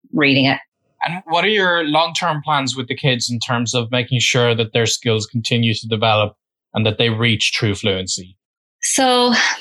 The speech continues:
Speaker 1: like I mentioned, we had planned to go to Colombia this year. That will still happen eventually, I think. My kids have asked to return to Spain. They have some friendships they'd like to continue. They have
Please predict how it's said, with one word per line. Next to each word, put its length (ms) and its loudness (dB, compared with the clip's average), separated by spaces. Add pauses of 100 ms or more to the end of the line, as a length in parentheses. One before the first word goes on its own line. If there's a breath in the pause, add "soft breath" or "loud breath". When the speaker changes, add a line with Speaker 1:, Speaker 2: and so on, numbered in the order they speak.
(160)
Speaker 1:
like 220 2
I 80 4
mentioned, 800 2
we 260 4
had 220 -2
planned 380 0
to 100 -2
go 240 2
to 160 0
Colombia 840 2 (160)
this 300 2
year. 480 2
That 160 2
will 120 4
still 320 2
happen 440 2
eventually, 720 2
I 180 2
think. 400 2
My 140 2
kids 280 0
have 140 2
asked 580 0 (340)
to 100 0
return 480 2
to 80 0
Spain. 520 0 (800 loud breath)
They 140 4
have 180 2
some 220 0
friendships 580 -2
they'd 180 0
like 200 0
to 100 -4
continue. 880 0
They 260 2
have 260 -2